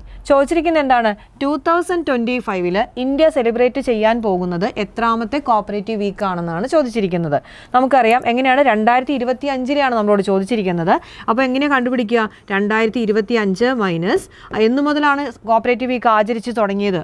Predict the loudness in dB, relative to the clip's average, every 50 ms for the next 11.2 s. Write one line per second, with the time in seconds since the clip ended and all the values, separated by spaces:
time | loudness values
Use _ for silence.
0 | -4 -2 -2 -2 0 -2 -2 0 0 0 0 0 0 0 0 0 0 0 -2 -4
1 | -8 -4 -2 -2 -2 0 -2 -2 -2 -2 -2 -2 0 0 0 2 2 2 0 0
2 | 0 -2 -2 -2 -2 -2 -4 -6 -10 -16 -20 -20 -20 -8 -2 0 2 2 2 0
3 | -4 -10 -8 -4 0 0 0 0 -2 -4 -8 -12 -18 -20 -8 -4 -2 0 0 2
4 | 2 2 2 0 0 0 0 0 0 0 -2 -4 -6 -4 -4 -2 -2 -2 -2 -2
5 | -2 -2 -2 -4 -8 -6 -2 -2 0 0 0 -2 -2 -2 -2 -2 -4 -4 -2 0
6 | 2 2 2 0 -2 -4 -6 -10 -16 -16 -8 -4 -4 -2 0 -2 -2 -2 -2 -2
7 | 0 0 2 2 2 0 0 0 0 0 0 -2 -4 -4 -4 -2 -4 -4 -4 -2
8 | 0 2 2 2 2 0 0 0 0 0 0 0 0 0 0 -2 -2 0 0 0
9 | 0 -2 -6 -20 -20 -8 -4 -2 0 0 2 2 2 2 2 2 2 2 2 2
10 | 2 2 0 -2 -2 -2 0 0 0 0 -4 -6 -6 -2 0 0 0 0 0 -2
11 | -6 -10 -14